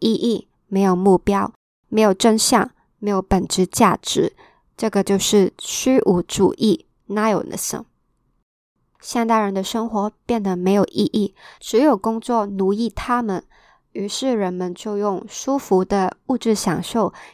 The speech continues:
营造幸福稳定的假象，虚有其表。那尼采对于这些人的批判是很尖锐的，他说，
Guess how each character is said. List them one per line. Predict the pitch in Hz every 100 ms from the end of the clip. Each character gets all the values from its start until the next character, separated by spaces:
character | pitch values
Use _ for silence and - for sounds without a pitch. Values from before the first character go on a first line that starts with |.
| _
营 | 202 196
造 | 196 226 190 -
幸 | - 277 254
福 | - 190 196 -
稳 | 196
定 | 196 202
的 | 185
假 | - - -
象， | - 214 - _ _ _
虚 | - - 269
有 | 240 247
其 | - - 180 180
表。 | - - - _ _ _ _ _ _ _ _ _ _ _ _ _ _ _ _ _ _ _ _ _ _ _ _ _ _
那 | 302 277
尼 | 220
采 | 247 262 208
对 | - 247
于 | 233
这 | 233
些 | 226 - 233
人 | 226 190 185
的 | 196
批 | 185 - 220
判 | 233 214
是 | - 220
很 | 190 185 214
尖 | - 196
锐 | 185 190 -
的， | - - _ _ _ _ -
他 | 262
说， | - 277 262 254